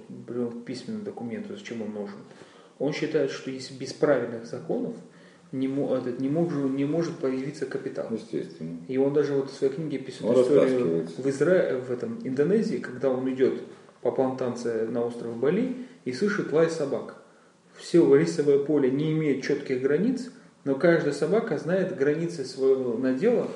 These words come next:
Speaker 1: и он тогда министрам Индонезии сказал: "Прислушайтесь к собакам". Значит, когда его спросили, что делать, ваши, так сказать, а, ви-, мечтать не вредно, пишет нам, значит, Абакаров. А,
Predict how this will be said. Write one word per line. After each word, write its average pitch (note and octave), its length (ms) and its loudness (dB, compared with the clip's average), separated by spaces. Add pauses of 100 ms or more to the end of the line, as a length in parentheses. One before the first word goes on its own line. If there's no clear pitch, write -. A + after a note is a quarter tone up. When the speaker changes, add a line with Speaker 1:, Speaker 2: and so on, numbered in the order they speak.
(260)
Speaker 1:
и D3 120 0
он G3+ 220 4
тогда D#3+ 240 2
министрам D#3+ 480 -2
Индонезии C#3 400 -2
сказал: A#2 460 -6
"Прислушайтесь E3+ 640 -6
к - 60 -18
собакам". A2 460 -6 (1000)
Значит, G#2 340 -10
когда A2+ 240 0
его A2 300 -2
спросили, A#2 420 -8
что - 180 -10
делать, F#3+ 380 2 (540)
ваши, D#3 560 2
так C#3 100 -4
сказать, C#3 340 -6 (380)
а, C3 320 6
ви-, D#3 220 0
мечтать D3 800 4
не F3 80 2
вредно, E3+ 340 2
пишет D3+ 400 -4
нам, D3 260 -2 (460)
значит, C#3 380 -2
Абакаров. D#3 580 4 (640)
А, C#3 460 6